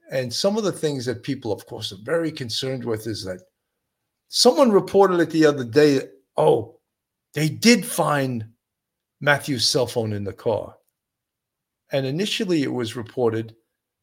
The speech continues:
that they only found Savannah's cell phone. And the truth was they found both of them. So was that smoking gun information?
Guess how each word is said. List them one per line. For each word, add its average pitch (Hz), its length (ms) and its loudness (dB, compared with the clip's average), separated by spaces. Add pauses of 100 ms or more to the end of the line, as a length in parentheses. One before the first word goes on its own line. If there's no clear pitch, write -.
(300)
that 127 160 0
they 123 160 0
only 117 260 -4
found 110 380 -6
Savannah's 113 640 -6
cell - 140 -10
phone. - 320 -20 (640)
And 117 160 -6
the 110 80 -6
truth 151 320 -6
was 117 260 -4
they 117 140 -2
found 101 400 -6
both 113 280 -2
of - 140 -10
them. - 140 -20 (880)
So 143 480 2 (1160)
was 113 200 -6
that 123 180 -10
smoking 113 640 -4
gun 110 220 -6
information? 110 680 -12